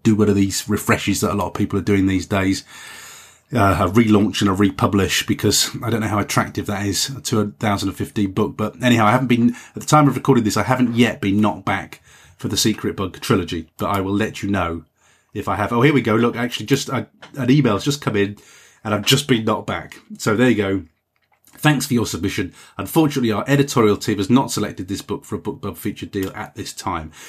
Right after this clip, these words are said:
So that's both my sci-fis just knocked back then for, uh, a BookBub. So just because you got one BookBub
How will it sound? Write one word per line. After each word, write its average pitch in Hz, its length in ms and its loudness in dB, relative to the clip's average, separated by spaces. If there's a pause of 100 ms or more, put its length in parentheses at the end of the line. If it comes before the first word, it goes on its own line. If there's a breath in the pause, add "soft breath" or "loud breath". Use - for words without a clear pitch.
(160 loud breath)
So - 140 2
that's 120 240 2
both 143 420 4
my 131 120 8
sci-fis 107 640 2
just - 280 -4
knocked 110 400 -2
back 85 400 -8
then 90 280 -6 (340 soft breath)
for, 101 580 0 (140)
uh, 101 240 0
a - 40 -4
BookBub. 85 400 -6 (280)
So 101 420 4 (480 loud breath)
just 147 200 4
because 139 280 4
you 123 60 4
got 117 180 2
one 104 180 4
BookBub 104 380 -2